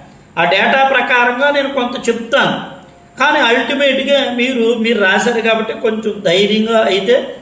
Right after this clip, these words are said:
ఎదురు ఉన్నాడు. వాళ్ళు ఏదో చెప్పారు, వీళ్ళు ఏదో చెప్పాడు, ఆ, ఆయన అక్కడ పెద్ద ఆయన, ఆయన బాగా చెబుతున్నాడు. కొంతమందికి ఎలా ఉందంటే ఆయన గవర్నమెంట్ టీచర్ అండి, ఫిజిక్స్ టీచర్ అండి, సోషల్ టీచర్ అండి, ఆయన మ్యాథ్స్ టీచర్ అండి.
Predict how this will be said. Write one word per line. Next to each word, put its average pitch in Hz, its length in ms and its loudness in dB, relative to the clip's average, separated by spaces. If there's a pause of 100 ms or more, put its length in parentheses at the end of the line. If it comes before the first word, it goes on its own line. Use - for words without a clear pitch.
(140)
ఎదురు 214 240 4
ఉన్నాడు. 180 500 -2 (360)
వాళ్ళు 214 260 2
ఏదో 220 140 4
చెప్పారు, 214 460 2
వీళ్ళు 214 340 4
ఏదో 208 140 2
చెప్పాడు, 208 420 2 (400)
ఆ, 214 60 2
ఆయన 196 540 2
అక్కడ 185 420 0
పెద్ద 180 200 0
ఆయన, 214 200 2
ఆయన 190 120 0
బాగా 185 300 2
చెబుతున్నాడు. 208 640 2 (400)
కొంతమందికి 277 520 0
ఎలా 269 100 4
ఉందంటే 277 480 2
ఆయన 240 500 -2
గవర్నమెంట్ 254 520 0
టీచర్ 247 320 -2
అండి, 262 360 -2 (520)
ఫిజిక్స్ 254 460 0
టీచర్ 254 300 0
అండి, 285 460 0 (260)
సోషల్ 220 380 0
టీచర్ 247 360 2
అండి, 262 400 -2 (180)
ఆయన 226 180 2
మ్యాథ్స్ 226 440 2
టీచర్ 247 320 0
అండి. 233 420 -2